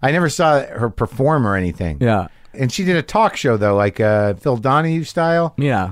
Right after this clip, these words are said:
Speaker 2: on, like, channel, not one of the
Speaker 1: Yeah.
Speaker 2: major networks. She was
Speaker 1: Yeah.
Speaker 2: like, uh,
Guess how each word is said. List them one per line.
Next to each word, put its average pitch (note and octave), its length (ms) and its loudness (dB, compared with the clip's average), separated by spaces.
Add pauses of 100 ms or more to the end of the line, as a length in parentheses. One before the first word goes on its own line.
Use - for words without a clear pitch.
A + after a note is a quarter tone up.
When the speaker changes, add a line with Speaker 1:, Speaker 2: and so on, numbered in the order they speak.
Speaker 2:
on, A#2+ 300 0
like, G#2 220 -2
channel, C#3 480 -4
not C#3 260 -2
one C3+ 160 -2
of A#2 80 -2
the F#2+ 280 -4 (220)
Speaker 1:
Yeah. G#2+ 340 0 (160)
Speaker 2:
major G#2 360 0
networks. E2 460 -6
She C3 160 0
was B2 180 2
Speaker 1:
Yeah. G3+ 80 2
Speaker 2:
like, E3 200 0
uh, B2+ 280 4